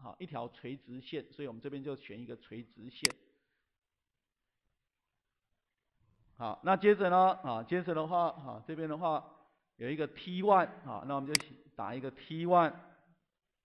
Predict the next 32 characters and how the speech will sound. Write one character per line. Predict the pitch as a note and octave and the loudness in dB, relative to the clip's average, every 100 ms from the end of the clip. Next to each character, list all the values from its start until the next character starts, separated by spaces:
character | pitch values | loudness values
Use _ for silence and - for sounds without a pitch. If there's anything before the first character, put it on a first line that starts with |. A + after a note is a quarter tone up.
| _ _ _ _ _ _ _ _ _ | _ _ _ _ _ _ _ _ _
好， | - A#2 | -8 -6
又 | F#3 G#3 | 0 0
是 | A3 | 2
中 | A3 G#3 | 2 6
括 | G#3+ G#3 | 8 8
号， | A3 A3+ F#3 - - | 8 8 8 4 -4
我 | C3 | -6
们 | D3 | -2
可 | F3 | -2
以 | |
直 | E3 D#3 D3 | -2 -4 -2
接 | E3+ | 0
输 | E3 F3 E3+ | 0 -2 0
入 | E3+ | 0
S | - D#3+ D#3+ | -2 -4 -6
E | D3+ D#3 | -8 -8
T | - D#3 D#3+ D#3+ D#3 _ _ _ _ _ | -10 -8 -6 -6 -10 _ _ _ _ _
S | C#3+ - - | -10 -10 -12
two。 | D#3+ B2+ - - _ _ _ _ _ _ _ _ _ _ _ _ _ | -10 -10 -14 -20 _ _ _ _ _ _ _ _ _ _ _ _ _
好， | A#2+ A2+ | -8 -2
然 | D3 | 0
后 | G3+ | 4
又 | A3+ | 4
是 | A3 | 2
中 | A3 G3+ | 2 4
括 | G3+ G3 G3+ | 6 6 8
号 | G3+ E3+ - - | 6 6 2 -6
S | D#3+ D#3+ | -6 -6
T | D3+ E3+ E3+ D3+ | -10 -8 -4 -2
L | A#2+ A#2 A2+ A2 - | -2 -4 -4 -8 -12
S | - D3 D3 | -8 -8 -8
two。 | A#2 - D3+ | -14 -12 -12